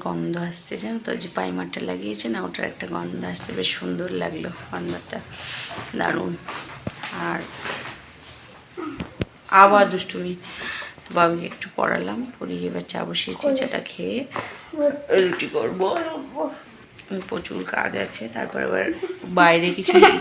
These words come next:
ঘুম পাচ্ছে, কারণ শোয়া হয়নি তো, সেই সকালে উঠেছি। আর, উম, তোমার বাবা এরকম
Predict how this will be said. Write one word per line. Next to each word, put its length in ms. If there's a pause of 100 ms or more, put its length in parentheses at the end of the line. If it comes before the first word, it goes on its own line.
(3750)
ঘুম 140 (120)
পাচ্ছে, 300 (140)
কারণ 240
শোয়া 240
হয়নি 280
তো, 100
সেই 180
সকালে 320
উঠেছি। 300 (540)
আর, 200 (280)
উম, 160 (140)
তোমার 280 (680)
বাবা 300 (800)
এরকম 240